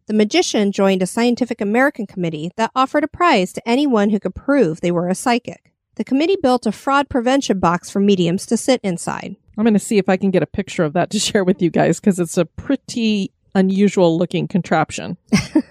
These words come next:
Speaker 1: Houdini even testified before a congressional subcommittee in support of an anti-fortune-telling bill introduced into Congress in nineteen twenty-six. He angrily talked about how spiritualism had entered the White House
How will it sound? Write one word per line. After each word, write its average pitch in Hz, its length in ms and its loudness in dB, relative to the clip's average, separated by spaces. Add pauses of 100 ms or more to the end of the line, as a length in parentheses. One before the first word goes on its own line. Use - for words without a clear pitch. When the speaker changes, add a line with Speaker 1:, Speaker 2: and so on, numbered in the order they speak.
(480)
Speaker 1:
Houdini 320 460 4
even 269 180 -2
testified 202 640 -2
before 202 300 -2
a 196 60 0
congressional 208 760 -2
subcommittee 196 640 0
in 214 180 2
support 262 480 2
of 196 100 -4
an 196 240 -4
anti-fortune-telling 220 1300 0
bill 190 520 0
introduced 294 560 0
into 196 140 0
Congress 185 480 0
in 269 180 4
nineteen 165 400 0
twenty-six. - 880 -4 (320)
He - 180 -2
angrily 370 440 2
talked - 280 -2
about 190 280 2
how 185 100 0
spiritualism 185 840 0
had 190 280 0
entered 277 280 -2
the 285 60 0
White 247 220 2
House 147 420 -8